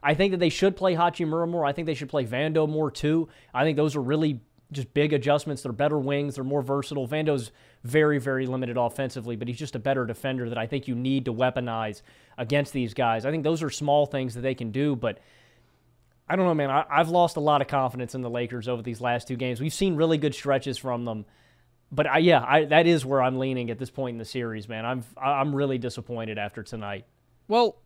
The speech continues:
Speaker 2: I think that Denver is better, and they do undeniably have more reliable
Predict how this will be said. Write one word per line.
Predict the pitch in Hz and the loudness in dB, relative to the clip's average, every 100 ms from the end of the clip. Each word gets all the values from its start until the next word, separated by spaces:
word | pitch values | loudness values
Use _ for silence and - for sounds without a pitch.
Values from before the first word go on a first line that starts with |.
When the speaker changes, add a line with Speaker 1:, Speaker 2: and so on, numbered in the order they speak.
| _ - | _ -6
Speaker 2:
I | - | -6
think | - 214 - | -6 -8 -4
that | 208 - _ _ _ _ - | -4 -4 _ _ _ _ -2
Denver | 131 180 170 175 | 0 0 -2 0
is | 180 135 | 0 -2
better, | - 135 156 76 - | 0 2 2 -2 -12
and | 127 139 | -14 -12
they | 143 127 - | -10 -10 -12
do | 131 143 147 147 147 - - | -10 -6 -4 -6 -8 -12 -10
undeniably | 135 139 127 131 120 117 | -8 -8 -4 -4 -4 -8
have | 104 120 104 | -6 -8 -8
more | 117 120 | -8 -8
reliable | 113 113 104 110 123 123 117 117 | -8 -8 -4 -2 -2 -4 -6 -6